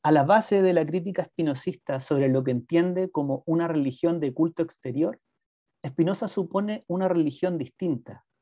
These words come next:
una religión que intenta reivindicar. Ciertamente, esta religión no se trata de una confesión revelada, verdadera, frente a otras con la misma pretensión. Spinoza distingue tres tipos de religión en el T T P.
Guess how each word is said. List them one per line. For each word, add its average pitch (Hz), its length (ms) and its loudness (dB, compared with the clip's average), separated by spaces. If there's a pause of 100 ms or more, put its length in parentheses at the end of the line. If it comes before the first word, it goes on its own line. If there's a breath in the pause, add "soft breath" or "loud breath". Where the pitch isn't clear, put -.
(120)
una 185 380 -2
religión 147 480 0
que 156 120 -2
intenta 160 540 -2
reivindicar. 127 720 -4 (580)
Ciertamente, 185 680 2
esta 170 240 -2
religión 170 540 0
no 175 160 -4
se 165 160 0
trata 180 300 -2
de 208 60 -2
una 196 200 -4
confesión 175 800 -4 (300)
revelada, 147 840 0 (340)
verdadera, 147 680 0
frente 143 340 -4
a 139 80 2
otras 196 560 -2
con 147 180 0
la 139 120 0
misma 170 260 -2
pretensión. 131 580 -4 (800)
Spinoza 196 560 0 (280)
distingue 156 600 0
tres 202 280 -6
tipos 196 280 -2
de 165 120 2
religión 160 580 -2
en 151 140 -2
el 135 120 -6
T 135 120 -6
T 127 100 -6
P. - 260 -12